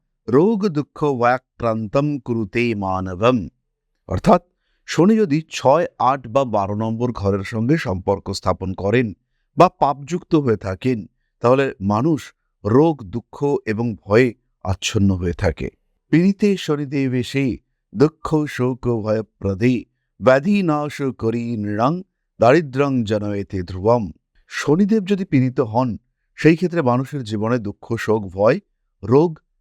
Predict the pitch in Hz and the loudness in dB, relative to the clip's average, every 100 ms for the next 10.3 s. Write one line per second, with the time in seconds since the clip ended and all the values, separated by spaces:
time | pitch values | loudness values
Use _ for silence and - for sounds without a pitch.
0 | - 147 175 170 180 - 196 185 151 123 | 0 2 2 -2 -6 -6 -4 0 2 2
1 | 135 120 135 - 98 - 98 95 - _ | -2 -6 -8 -4 -6 -4 -2 0 0 _
2 | _ _ 107 156 151 151 - 139 139 123 | _ _ 4 4 4 -4 -4 0 0 2
3 | 101 113 131 127 101 101 95 107 104 - | 0 0 0 -2 -4 -4 2 2 2 -4
4 | 95 98 98 107 110 - _ _ - 127 | -4 -2 -2 -4 -6 -10 _ _ 2 2
5 | 120 107 98 90 90 87 98 95 98 104 | 4 2 0 -2 -4 -4 -4 -2 -2 -2
6 | 95 - 92 - 90 92 87 - 92 - | -4 -4 -6 -4 -2 0 -2 0 -2 0
7 | 117 - _ _ - - 165 202 208 202 | 0 -2 _ _ -10 0 4 4 2 0
8 | 151 165 - 165 113 120 123 156 156 98 | -2 -2 0 -2 0 0 0 -2 0 -2
9 | 95 - 143 139 143 139 - 90 98 107 | -2 -4 -4 -4 -4 -6 -2 0 0 -2
10 | 110 131 139 | -2 -2 -2